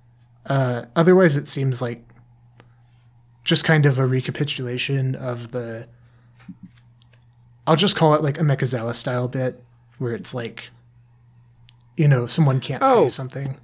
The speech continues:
Speaker 2: Uh, Randy Bass. That's who, um, Bass High is named after.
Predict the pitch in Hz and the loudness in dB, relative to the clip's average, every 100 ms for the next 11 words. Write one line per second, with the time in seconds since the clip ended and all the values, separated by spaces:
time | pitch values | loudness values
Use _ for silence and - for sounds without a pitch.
0 | _ _ _ - _ _ - 190 165 151 | _ _ _ -20 _ _ 2 6 6 6
1 | 156 202 226 147 127 90 - - - _ | 6 4 4 2 0 -4 -10 -14 -16 _
2 | _ _ 151 - 180 127 104 - _ _ | _ _ -4 -2 0 -2 -2 -10 _ _
3 | _ _ _ _ _ _ 165 147 120 113 | _ _ _ _ _ _ -2 0 0 -2
4 | 107 101 - _ - _ - - _ - | -8 -14 -16 _ -20 _ -20 -20 _ -20
5 | - - 139 127 131 110 110 107 - - | -12 -2 -2 0 -4 -6 -8 -14 -16 -20
6 | - - | -20 -20